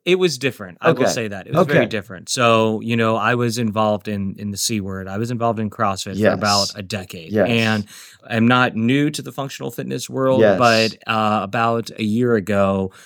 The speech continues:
Speaker 1: I kinda decided to hang up the boots, so to speak, and
Speaker 2: Yes.
Speaker 1: had transitioned more into kinda just
Speaker 2: Yes.
Speaker 1: individual training.
Speaker 2: Can I ask you a question on that?
Speaker 1: Yeah.
Speaker 2: Did injury have anything to do with that?
Speaker 1: Yes, it
Speaker 2: Did it?
Speaker 1: did.
Speaker 2: Okay, continue.
Speaker 1: Yeah,
Speaker 2: Continue.
Speaker 1: I, so yes,
Speaker 2: We
Speaker 1: I
Speaker 2: won't
Speaker 1: did.
Speaker 2: dig
Speaker 1: I,
Speaker 2: into that, but keep
Speaker 1: I,
Speaker 2: going.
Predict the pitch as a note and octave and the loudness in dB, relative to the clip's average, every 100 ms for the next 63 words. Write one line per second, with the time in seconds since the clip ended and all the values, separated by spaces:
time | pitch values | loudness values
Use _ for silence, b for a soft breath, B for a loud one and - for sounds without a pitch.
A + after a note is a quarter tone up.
0 | B - G#2 A#2+ A2+ G2 G#2 A2+ G#2 G#2 | B -8 -2 2 0 0 0 2 2 2
1 | F#2+ _ - G#2 A#2 A2+ G#2+ G2+ G2+ A#2 | -4 _ -14 -6 0 2 4 2 0 -6
2 | G2+ G2+ G2+ F2+ - G2 F2+ - G2+ F#2+ | -4 -2 -2 -2 -4 -4 -6 -6 -4 -6
3 | - - A2+ G#2+ G#2+ G#2+ G#2 A#2 G#2 G#2+ | -8 0 2 4 2 -2 -2 -2 -2 -2
4 | - G2 G2 G#2 G2+ G2 G#2 G2 G2 B | -2 -4 -2 0 0 -4 -6 -4 -4 B
5 | B B B B3 G3 C#3 B2+ - - G3 | B B B 0 2 2 0 0 0 2
6 | A#2+ G#2+ G2 A2 G#2+ G#2 - G#2 G#2 G#2 | 2 2 0 2 2 2 0 0 2 2
7 | G#2+ G#3+ G#3+ G3 F#3 E3 - E3+ E3+ - | 2 2 0 0 0 -2 -2 -6 -4 -2
8 | D#3 D#3 D#3 - C3 B2+ C#3+ D#3+ F3 E3 | 0 0 -4 -4 -2 0 0 0 -2 -2
9 | E3 F3 F3+ F3+ F#3 F#3+ G#3 F#3 B2+ A2+ | -2 -4 -6 -6 -8 -10 -12 -12 -4 -4
10 | A2 - F2+ A#2 C3 B2+ A#2 E3+ C3+ A#2+ | -4 -6 -4 2 4 6 6 6 4 4
11 | B2+ C3 C3 C3 B2+ B2+ B2+ C3 C#3 C3+ | 6 6 6 6 6 4 6 6 6 4
12 | C3+ C#3+ B2 A2+ G2 - A2 C3 G2+ A#2 | 0 0 0 0 -2 -2 0 0 2 0
13 | G2+ G2 F2 D2+ - - A#2+ B2+ C3 C3 | 0 -2 -2 -6 -4 -2 2 4 4 2